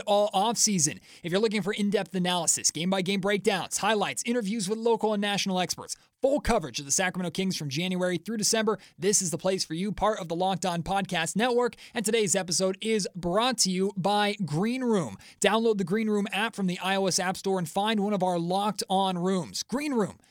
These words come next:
changing the way we talk sports. My name is Matt George. I have the privilege of being your host here. I've been a Sacramento sports radio host for the last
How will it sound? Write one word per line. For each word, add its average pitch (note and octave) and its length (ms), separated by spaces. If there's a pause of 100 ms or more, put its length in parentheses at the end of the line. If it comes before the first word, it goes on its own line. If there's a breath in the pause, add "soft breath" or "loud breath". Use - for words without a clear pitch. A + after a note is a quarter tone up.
changing A3 420
the B3+ 100
way E3 380 (160 soft breath)
we F#3+ 180
talk D3 480
sports. D3+ 580 (280 loud breath)
My F#3 100
name A#3 120
is F3 120
Matt G#3 220
George. A3+ 360
I A3 40
have F#3 120
the F3 60
privilege F3 360
of D3+ 80
being D#3 160
your C3 120
host C3+ 280
here. F#3 180 (160)
I've F3+ 120
been F#3 80
a E3+ 40
Sacramento F#3 400
sports F3 280
radio F3 240
host F#3 240
for E3+ 80
the D#3+ 60
last F3 280